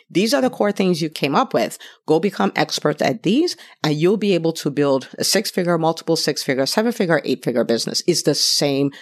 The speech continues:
strategy. It may be applied a little different tactic-wise. It's the same strategy. So what that means is, if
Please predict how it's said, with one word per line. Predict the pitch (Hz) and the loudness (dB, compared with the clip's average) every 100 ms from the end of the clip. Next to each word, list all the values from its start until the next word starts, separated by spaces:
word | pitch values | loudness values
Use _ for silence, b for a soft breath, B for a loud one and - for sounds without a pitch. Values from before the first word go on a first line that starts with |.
| B | B
strategy. | - - 135 139 - - - B | -10 -2 0 0 -2 -4 -6 B
It | - | 0
may | 143 | 2
be | 139 135 | 2 0
applied | - - 160 151 | -2 -2 0 0
a | |
little | 143 139 | 0 -2
different | 120 - 359 - 120 - | -2 0 0 0 -2 -2
tactic-wise. | - - - - 98 104 127 - B | -2 -2 -4 -2 0 2 0 -2 B
It's | 131 - | -2 0
the | 127 | 0
same | - - - | 0 0 0
strategy. | - - 311 285 175 - - _ _ _ _ _ _ _ _ | -2 -2 0 2 0 -4 -14 _ _ _ _ _ _ _ _
So | - - 349 - 117 _ | -6 0 2 2 -2 _
what | 240 - | 0 2
that | 359 | 0
means | 240 226 208 208 - | 2 2 2 0 0
is, | - 160 - _ _ - | -2 -2 -6 _ _ -2
if | 196 | -2